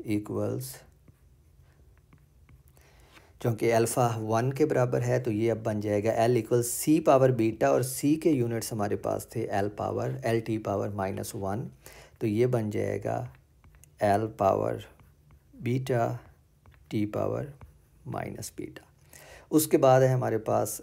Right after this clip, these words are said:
आ, जी, और जी की डायमेंशंस हमने यहाँ पे फाइंड की हैं ये,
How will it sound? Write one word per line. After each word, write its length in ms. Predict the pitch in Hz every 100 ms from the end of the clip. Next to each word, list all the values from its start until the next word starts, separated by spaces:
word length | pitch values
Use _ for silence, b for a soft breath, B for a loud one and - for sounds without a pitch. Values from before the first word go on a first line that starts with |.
| -
आ, 140 | 107
जी, 520 | 98 - - 127 156
और 160 | 139 107
जी 300 | 101 127 135
की 140 | 135
डायमेंशंस 680 | 131 117 113 113 - 110 107
हमने 300 | 104 101 104
यहाँ 320 | 107 104 104 101
पे 100 | 110 110 -
फाइंड 360 | - 113 104 104
की 200 | 104 104
हैं 200 | 101 107
ये, 420 | 104 104 127 170